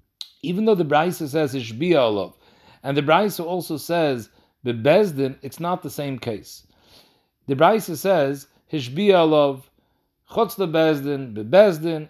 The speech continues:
it's two separate cases. Hishbiya Olav, that's the case, Chutz Lebezdin. Even though Bezdin was Mashbiya, it wasn't Kavod Nishba, but it was Chutz Lebezdin. So again, Chutz Lebezdin doesn't have that taikif of a Shvuah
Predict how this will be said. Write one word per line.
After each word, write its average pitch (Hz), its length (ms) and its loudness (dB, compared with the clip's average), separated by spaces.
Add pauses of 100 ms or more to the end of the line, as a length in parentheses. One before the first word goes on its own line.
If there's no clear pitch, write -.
it's 135 120 -20
two 202 120 -10
separate 151 380 -8
cases. 107 400 -12 (300)
Hishbiya 196 440 0
Olav, 139 500 2
that's 143 260 0
the 143 120 -10
case, 143 460 -4
Chutz 220 240 -4
Lebezdin. 104 480 -6
Even 190 240 -6
though 165 100 0
Bezdin 147 460 0
was 135 160 -2
Mashbiya, 107 480 -6
it - 480 -20
wasn't 147 320 0
Kavod 127 240 0
Nishba, 113 320 -4
but 117 100 0
it - 20 -2
was 117 120 -6
Chutz 139 180 -4
Lebezdin. 160 460 0
So 131 80 -10
again, 147 260 -6
Chutz - 220 -10
Lebezdin 151 360 -2
doesn't 151 220 -4
have 143 280 -6
that 147 260 -4
taikif 160 320 -10
of 139 100 -8
a 139 60 -4
Shvuah 160 420 0